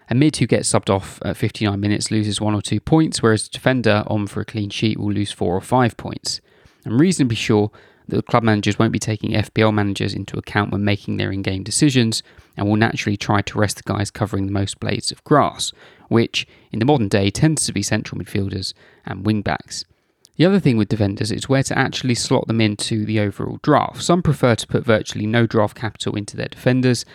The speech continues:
and spend the season streaming those in form or with good upcoming fixtures. Streaming, by the way, means constantly switching players in and out through the waivers or free agency,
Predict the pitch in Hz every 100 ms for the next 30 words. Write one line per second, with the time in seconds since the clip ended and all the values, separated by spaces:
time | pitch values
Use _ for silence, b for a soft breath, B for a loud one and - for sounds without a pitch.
0 | B B - 107 - 113 104 - 113 107
1 | 101 - 151 131 107 104 104 - 104 101
2 | - 156 156 147 113 110 - 117 107 -
3 | 117 104 - 170 - - - - b b
4 | b b b - - 185 123 101 104 101
5 | 101 101 104 - - 147 - 123 113 -
6 | - 110 - 104 101 - 110 101 101 104
7 | b b b - 107 104 120 117 104 -
8 | 90 92 117 113 117 107 98 - 110